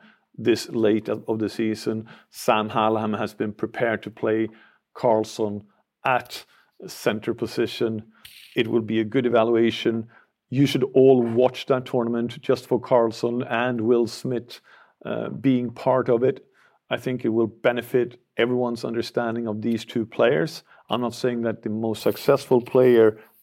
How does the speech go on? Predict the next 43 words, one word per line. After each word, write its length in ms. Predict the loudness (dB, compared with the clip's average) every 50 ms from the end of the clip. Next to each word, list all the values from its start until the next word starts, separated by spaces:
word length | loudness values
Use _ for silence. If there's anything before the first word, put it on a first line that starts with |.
| _
in 120 | -6 -4 -2
the 80 | 0
World 260 | 0 0 0 0 -2 -4
Championship 800 | -4 -4 -4 -4 -4 -8 -8 -8 -8 -4 -4 -4 -4 -4 -8 _ _ _ _ _ _ _ _ _
will 360 | -10 -4 2 4 4 4 4 2
be 220 | 0 -2 -2 -2
the 100 | -2 -2
best 280 | -2 -2 -2 -2 -4 _
player 200 | -2 0 0 -2
to 120 | -4 -8
pick. 400 | -2 -2 -2 -2 -2 -6 -20 -20 _ _ _ _ _ _ _ _ _
You 140 | -8 -6 -4
will 100 | -4 -4
have 140 | -6 -8
to 100 | -6 -6
look 300 | -4 -2 -2 -2 -4 _ -20 _ _ _ _
down 220 | 0 2 2 0
the 60 | 0
line 280 | 0 0 0 -2 -4 -6
for 160 | -8 -10 -6
that, 320 | -2 0 -2 -2 -2 -6 _
and 120 | -12 -10 -8
I'm 160 | -6 -6 -6
not, 160 | -6 -8 -10 -12 _ _ _ _ _ _ _ _ _ _ _ _ _ _
if 160 | -8 -6 -2 0
I 120 | 0 0
was 340 | 0 -2 -2 -2 -2 -4 -10 -18 _ -4
that 240 | -2 -2 -2 -2
skilled, 460 | -6 -16 -10 _ 2 2 2 2 0 -2 -6
I 100 | -8 -8
would 200 | -6 -6 -8 -10 -12 _ _
be 320 | -2 0 0 2 0 0 -2 -4 -12 -8
working 440 | -2 0 2 2 2 0 -4 -10 -10
for 260 | -6 2 2 2 4
an, 280 | 2 0 -2 -4 -6 _ -4
an 160 | -4 -2 0
N 140 | 0 0 0
H 220 | -2 -2 -2 2
L 240 | 2 2 2 0 -4 -10 -20 -20 _ _ _
club 320 | 0 2 4 4 4 2
at 160 | -4 -6 -4
the 80 | -4 -2
moment. 420 | -2 -2 0 -2 -4 -6 -6 -10